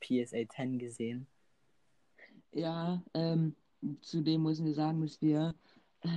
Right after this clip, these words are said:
Speaker 2: am Tage zuvor auch telefoniert haben und da habe ich einmal ein super Foto Max geschickt, wo,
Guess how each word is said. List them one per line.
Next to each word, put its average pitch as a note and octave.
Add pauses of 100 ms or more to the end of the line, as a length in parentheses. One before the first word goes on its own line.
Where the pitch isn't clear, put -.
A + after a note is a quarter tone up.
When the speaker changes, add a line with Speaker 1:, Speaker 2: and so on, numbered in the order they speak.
(140)
Speaker 2:
am D#3
Tage E3+
zuvor D#3+ (240)
auch D3+
telefoniert C#3+
haben C#3
und C3+
da C3+
habe D3
ich - (280)
einmal D#3
ein D#3+
super E3
Foto D#3 (100)
Max E3+
geschickt, C#3 (340)
wo, C#3